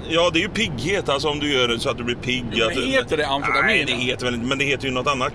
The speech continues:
Speaker 1: krux. Men jag tror det bygger på det. Heroin bygger ju på orgasmens känsla. Tror jag det. Jag
Speaker 2: Oj.
Speaker 1: tror det är heroin.
Speaker 2: Oj, vad du kan om droger.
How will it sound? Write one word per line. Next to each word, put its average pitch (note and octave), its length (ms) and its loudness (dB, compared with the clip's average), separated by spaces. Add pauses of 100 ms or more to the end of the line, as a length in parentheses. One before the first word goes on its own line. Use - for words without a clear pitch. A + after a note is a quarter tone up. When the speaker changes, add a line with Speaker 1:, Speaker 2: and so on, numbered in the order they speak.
Speaker 1:
krux. C#3 360 -4
Men C3 60 -4
jag C#3+ 140 0
tror D#3+ 160 -2
det D3+ 80 -2
bygger D3 320 -4
på F#3 80 -2
det. C3 140 0 (300)
Heroin F#3 640 0
bygger C#3 300 -4
ju D3 100 -2
på B2+ 360 -2 (680)
orgasmens D3+ 920 -2
känsla. B2 540 -4 (1040)
Tror A2+ 260 -4
jag F#2+ 120 0
det. - 140 -6 (440)
Jag - 100 -4
Speaker 2:
Oj. F#3+ 60 -4
Speaker 1:
tror D#3+ 120 0
det C#3 140 2
är A2+ 40 2
heroin. G2+ 400 -2 (100)
Speaker 2:
Oj, D3+ 100 -6
vad F#3+ 120 -4
du - 60 -8
kan D3 220 -6
om C3+ 120 -6
droger. C#3 400 -6